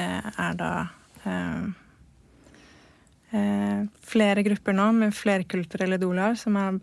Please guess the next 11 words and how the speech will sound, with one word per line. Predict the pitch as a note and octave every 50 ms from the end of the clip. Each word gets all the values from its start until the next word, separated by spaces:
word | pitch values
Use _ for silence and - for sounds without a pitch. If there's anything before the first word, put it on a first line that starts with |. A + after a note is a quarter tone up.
| - -
fått | - G3+ F#3+ - - - - -
opplæring | F#3 - - G3 F#3+ F#3 F#3 G3+ A#3+ C4+ - _ _ _ _ _ -
i | G#3+ G3+ G3+
å | G3+ G3
støtte | - - G#3 - - - - F#3+ F#3 F#3 F#3 F#3 - _ _ _ _ - - _ - - - - - _ _ _ _ _ - G#3+
ehm, | G#3 G3+ G3+ G3 G3 G3 G3 F#3+ F#3+ F#3+ F#3+ F#3+ F#3+ - G3+ - G#3+ G#3 G3+ G#3+ - - - G3 G#3
kvinner | - - A3 G#3 G3 G3 G3 F#3+ F#3+ F#3+ F#3+ F#3 - - - - - G#3+
fra, | - - - - G3 F#3+ F#3+ F#3+ F#3 F#3 G3 - - - - -
ehm, | G3+ G3 G3 G3 F#3+ F#3+ G3 - G3 G2+ G3 - G3 G3 - - -
sitt | - - - - - - - G#3 G3 -
eget, | G3+ G3 F#3 F#3 F#3 F3+ -